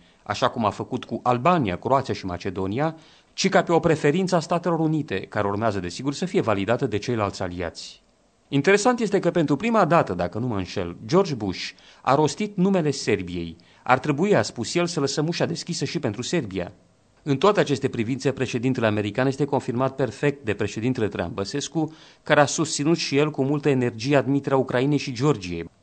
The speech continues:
Ba mai mult decât atât, a sprijinit și Belgradul în momentele sale cele mai dificile. Nimeni nu s-a gândit la o admitere foarte apropiată a Serbiei, dar este totuși o mână întinsă și un suport moral important acordat Belgradului.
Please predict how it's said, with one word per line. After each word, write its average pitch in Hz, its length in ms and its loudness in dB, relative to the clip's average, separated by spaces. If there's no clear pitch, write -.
Ba 117 240 4
mai 110 160 4
mult 120 220 0
decât 95 220 -2
atât, 120 260 -2
a 139 60 4
sprijinit 139 420 -2
și - 120 -4
Belgradul 120 640 2
în 98 60 -2
momentele 127 420 -2
sale 139 240 -2
cele 165 220 -4
mai 151 140 -2
dificile. 92 580 -8
Nimeni 208 220 2
nu 196 100 0
s-a 147 140 4
gândit 98 360 0
la 104 80 2
o - 20 4
admitere 120 380 0
foarte 123 280 -2
apropiată 107 400 -2
a - 20 -2
Serbiei, 104 520 -2
dar 101 160 -2
este 147 180 -2
totuși 127 340 -4
o 120 40 0
mână 180 180 0
întinsă 107 480 -2
și - 140 -6
un 113 60 -2
suport 147 420 -4
moral 110 280 0
important 113 560 -2
acordat 95 420 -4
Belgradului. 82 720 -6